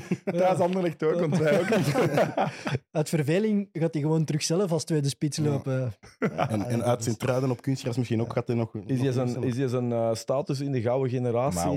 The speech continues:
Speaker 4: Is hij
Speaker 1: Andries voelt dat toch goed aan, hè?
Speaker 4: is hij zijn status in de gouden generatie hiermee? Heeft hij, heeft,
Speaker 3: Nog
Speaker 4: als, als
Speaker 3: niet.
Speaker 4: er een rangorde is, hè, het is, is, als je een rangorde pakt, en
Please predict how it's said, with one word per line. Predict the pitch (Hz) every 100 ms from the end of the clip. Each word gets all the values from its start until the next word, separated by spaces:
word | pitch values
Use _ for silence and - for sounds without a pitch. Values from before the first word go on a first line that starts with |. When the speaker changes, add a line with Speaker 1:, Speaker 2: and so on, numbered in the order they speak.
| 143 - -
Speaker 4:
Is | 113
hij | 120
Speaker 1:
Andries | 117 131
voelt | - 123
dat | -
toch | - -
goed | 95
aan, | 98 104
hè? | 95 - _ -
Speaker 4:
is | 113
hij | 120
zijn | 117
status | - 135 139
in | 143
de | 139
gouden | 123 139 135
generatie | 131 123 131 147 - 139 131 - _ _ _ _ _ _
hiermee? | - 110 135 135 131 127 127 127 - _ _ _ _ _ _ _ _
Heeft | 127 165
hij, | 151
heeft, | 156 120
Speaker 3:
Nog | 156
Speaker 4:
als, | 143 156
als | 170
Speaker 3:
niet. | 185
Speaker 4:
er | 156
een |
rangorde | 131 151 175 170 165 180 190
is, | 233 -
hè, | 165
het | 185 -
is, | 117
is, | 123 117 -
als | 117
je | -
een | 110
rangorde | 101 127 120 131 127
pakt, | - 127 -
en | 104